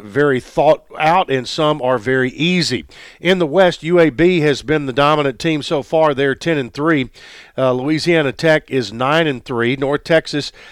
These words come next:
seven and three. Rice is seven and four. U tep seven and five, along with U T S A, and Southern Miss is three and nine. Well, with women's basketball not having any games this week,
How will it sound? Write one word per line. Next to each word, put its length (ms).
seven 520
and 200
three. 420
Rice 520
is 320
seven 340
and 160
four. 360
U 180
tep 300
seven 340
and 160
five, 320
along 300
with 120
U 140
T 260
S 200
A, 280
and 140
Southern 380
Miss 360
is 480
three 540
and 460
nine. 540
Well, 200
with 180
women's 260
basketball 760
not 280
having 320
any 160
games 400
this 240
week, 260